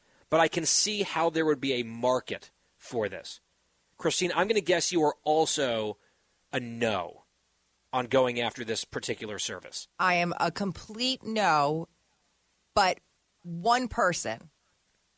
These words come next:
Speaker 2: actually, why did I discuss this? There's only one person, I think, in my life that I would let do this. And do you know who that person
Speaker 1: Oh, it's,
Speaker 2: is?
Speaker 1: it's, it's me.
Speaker 2: That's my best friend.
Speaker 1: Yeah, well, let's, let's not get carried away, but it's definitely me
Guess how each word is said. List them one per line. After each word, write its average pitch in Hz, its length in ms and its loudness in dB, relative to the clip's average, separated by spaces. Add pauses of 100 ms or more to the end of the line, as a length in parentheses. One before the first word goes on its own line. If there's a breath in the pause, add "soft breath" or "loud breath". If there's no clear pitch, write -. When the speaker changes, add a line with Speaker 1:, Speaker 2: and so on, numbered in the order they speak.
(200)
Speaker 2:
actually, 170 240 -2
why 165 180 0
did 147 100 -2
I 123 80 0
discuss 139 380 -8
this? 123 240 -14
There's 175 160 -8
only 202 140 -2
one 190 300 0
person, 175 400 -4
I 143 120 -6
think, 143 220 -10
in 147 120 -6
my 135 160 0
life 127 500 -6 (240)
that 151 200 -2
I 165 200 4
would 160 220 -2
let 147 440 -2 (360)
do 139 220 -6
this. - 400 -10 (800)
And 135 80 -16
do 131 60 -12
you 139 40 -8
know 156 100 -2
who 185 60 -2
that 214 180 0
person 240 180 4
Speaker 1:
Oh, 165 40 6
it's, 254 100 2
Speaker 2:
is? 294 120 -2
Speaker 1:
it's, - 160 -4 (260)
it's 147 180 0
me. 117 300 -2 (360)
Speaker 2:
That's 120 160 -14
my 135 120 -6
best 170 280 -2
friend. 123 240 -8 (760)
Speaker 1:
Yeah, 131 120 -4
well, 113 300 -2
let's, 113 320 -6
let's - 180 -6
not 117 160 -4
get 104 120 -8
carried 107 240 -2
away, 139 260 2
but 117 180 0
it's 117 200 -8
definitely 139 520 -2
me 104 260 -8